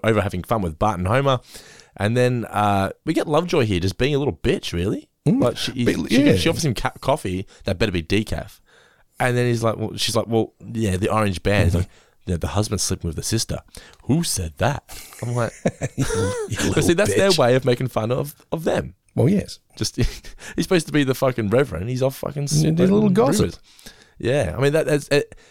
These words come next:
Speaker 1: What I like is that Helen Lovejoy is the biggest gossiper in Springfield, but she gets her gossip from the reverend. 'Cause
Speaker 2: Yeah.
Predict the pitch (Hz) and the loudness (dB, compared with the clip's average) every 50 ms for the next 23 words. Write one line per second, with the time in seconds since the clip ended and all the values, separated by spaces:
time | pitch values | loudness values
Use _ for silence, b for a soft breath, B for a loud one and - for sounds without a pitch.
0 | b b b b 117 139 190 240 208 151 127 120 120 123 - 117 104 90 92 80 | b b b b 0 2 2 2 4 4 4 4 4 2 2 0 2 2 0 -2
1 | - - 98 101 110 117 117 110 95 92 92 95 - - 92 85 85 - - _ | -2 -2 -2 0 2 2 2 2 2 0 0 -2 -2 -2 -2 0 -2 -2 -6 _
2 | _ _ _ _ _ _ _ - 113 107 92 98 95 - - 113 117 104 - - | _ _ _ _ _ _ _ -2 -2 -2 -2 -4 -4 -2 -2 0 0 0 -2 -2
3 | 101 98 - - 104 110 95 92 - - 92 90 87 - - - 90 92 87 - | -4 -4 -4 -2 0 0 0 0 0 -2 -2 -2 -2 -2 -2 -2 -2 -2 -2 -4
4 | - 82 76 80 78 b b b b b 117 - - - 131 123 - - 131 113 | -6 -6 -6 -6 -8 b b b b b -4 -2 -2 0 0 0 2 2 0 0
5 | 90 - 95 85 98 - - - - - - 117 110 95 78 78 85 92 110 143 | 0 0 0 0 0 0 -4 -8 -6 -4 -2 -2 0 0 0 -2 -2 -2 -2 -4
6 | 247 - B B B B 135 160 | -4 -6 B B B B 4 4